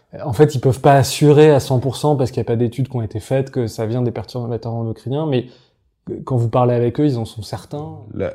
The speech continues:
Speaker 2: ah non, bah, ils sont pas certains, ils peuvent pas, puisque effectivement, ils ont le devoir de réserve. Mais, euh, ils, ils, ils, ils font juste le constat, eux aussi, qu'en fait, ce nombre de cas explose, que, euh, un des facteurs qui a vraiment changé, bah, et qui est le plus,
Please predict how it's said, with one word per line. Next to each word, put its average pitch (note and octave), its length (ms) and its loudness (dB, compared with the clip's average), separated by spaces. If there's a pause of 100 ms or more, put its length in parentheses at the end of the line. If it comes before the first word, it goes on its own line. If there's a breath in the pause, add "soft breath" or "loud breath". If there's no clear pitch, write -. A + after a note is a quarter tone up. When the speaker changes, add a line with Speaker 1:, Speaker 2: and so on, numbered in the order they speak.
Speaker 2:
ah G2 80 -8
non, A2 140 -2
bah, F#2 140 -2
ils F2+ 60 -4
sont A2+ 160 -4
pas B2 120 0
certains, C#3+ 340 0
ils B2+ 100 0
peuvent G#2+ 180 -2
pas, - 160 4
puisque G#2+ 280 -6
effectivement, G2+ 460 -6
ils A2 140 -2
ont F#2 40 -2
le F2 60 -2
devoir F#2 260 -2
de F#2+ 60 -4
réserve. A2+ 420 0 (360 soft breath)
Mais, F2+ 140 -2
euh, E2+ 340 -2
ils, F#2 320 -6
ils, F2+ 200 -6 (120)
ils, D#2+ 340 -10
ils E2+ 60 -10
font C#3+ 200 4
juste D3+ 260 -2
le G#2 80 -4
constat, G#2+ 540 -6
eux F#2+ 60 -6
aussi, F#2+ 480 -6 (340 soft breath)
qu'en F2+ 120 -10
fait, G#2 200 -2
ce - 180 -10
nombre G2 340 -4
de F#2+ 100 -6
cas G2 440 -8 (100)
explose, C#3+ 720 -2 (380 soft breath)
que, B2 500 2
euh, E2+ 720 -4 (180)
un A#2 140 0
des G#2 120 -2
facteurs G2 880 -2
qui - 140 -8
a F2+ 40 0
vraiment F#2 300 -2
changé, G2 360 -2
bah, D#2+ 300 -4
et D2 260 -6
qui E2+ 260 -6
est C#2+ 40 -6
le D#2 160 -8
plus, E2+ 400 -8